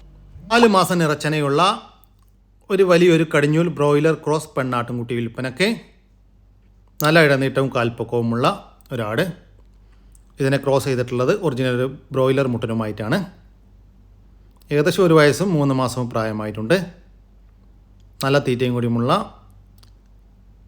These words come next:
ഈ ഒരു നിറച്ചനയിലുള്ള ബ്രോയിലർ ക്രോസ് പെണ്ണാടിൻ്റെ ചോദിക്കുന്ന വില പതിനെട്ടായിരം രൂപ. ഫിക്സഡ് റേറ്റ് ആണ്. സ്ഥലം വരുന്നത് കൊല്ലം ജില്ലയിലെ കരുണാകപ്പള്ളി.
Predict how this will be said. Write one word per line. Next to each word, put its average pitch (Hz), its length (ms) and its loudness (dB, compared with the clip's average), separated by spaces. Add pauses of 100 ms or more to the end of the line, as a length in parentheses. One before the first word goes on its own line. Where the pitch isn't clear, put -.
(160)
ഈ 147 40 2 (120)
ഒരു 135 120 2 (220)
നിറച്ചനയിലുള്ള 127 640 -2 (580)
ബ്രോയിലർ 131 440 0
ക്രോസ് 123 260 -4 (100)
പെണ്ണാടിൻ്റെ 117 480 -2 (100)
ചോദിക്കുന്ന 123 380 -2
വില 143 120 0 (140)
പതിനെട്ടായിരം 117 640 -2
രൂപ. 104 140 -2 (1300)
ഫിക്സഡ് 214 400 4
റേറ്റ് 170 320 4
ആണ്. 170 160 2 (920)
സ്ഥലം 196 320 4
വരുന്നത് 151 280 4 (100)
കൊല്ലം 156 300 4
ജില്ലയിലെ 127 400 0 (100)
കരുണാകപ്പള്ളി. 107 760 -4